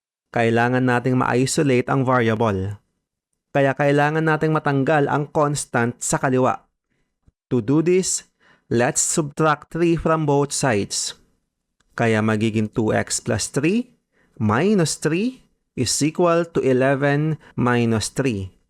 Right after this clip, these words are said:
Three minus three, of course, is zero. And eleven minus three is equal to eight.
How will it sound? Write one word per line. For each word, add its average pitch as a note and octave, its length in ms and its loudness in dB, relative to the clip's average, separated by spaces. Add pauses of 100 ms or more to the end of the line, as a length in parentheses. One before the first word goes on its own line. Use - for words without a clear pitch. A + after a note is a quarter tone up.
(880)
Three A2+ 240 0
minus G2+ 400 -2
three, A#2+ 160 2
of G#2+ 160 -4
course, G#2+ 320 -2
is F#2 160 0
zero. C3+ 560 0 (540)
And G#2+ 320 0
eleven C3 420 0
minus B2+ 380 -2
three C3+ 160 -2
is - 160 -4
equal A#2+ 400 0
to A2 80 0
eight. G#2 240 -2